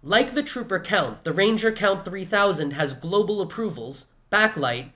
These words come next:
an R S two thirty-two interface, check count, and parts counting. Like E C, Ranger Count three thousand has accumulation, a rechargeable battery, and is easy to carry.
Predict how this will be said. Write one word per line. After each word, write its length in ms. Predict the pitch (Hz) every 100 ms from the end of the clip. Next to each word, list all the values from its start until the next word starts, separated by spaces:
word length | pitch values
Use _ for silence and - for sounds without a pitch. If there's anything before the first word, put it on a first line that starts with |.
| _ -
an 100 | 180
R 200 | 226 240
S 180 | 226 -
two 220 | - 226
thirty-two 460 | 220 196 190 202 185
interface, 680 | 185 185 165 135 107 - - _ _ -
check 320 | - 247 247
count, 340 | - 180 170 -
and 260 | 226 202 165
parts 320 | 170 147 -
counting. 440 | 190 180 156 98 87 _ _ _ _ _ _ _ _ -
Like 320 | 160 185 -
E 200 | 175 185
C, 500 | 160 240 214 139 143 -
Ranger 340 | 175 208 190
Count 320 | 202 196 190 175
three 160 | 190
thousand 440 | 180 185 180 175 160
has 220 | 160 156
accumulation, 1080 | 151 - 208 185 165 175 165 226 233 233 - -
a 60 |
rechargeable 760 | 151 196 214 220 196 165 165 156
battery, 480 | 196 208 160 135 139
and 180 | 202 190
is 160 | 175 151
easy 240 | 147 135
to 60 | 131
carry. 420 | - 160 131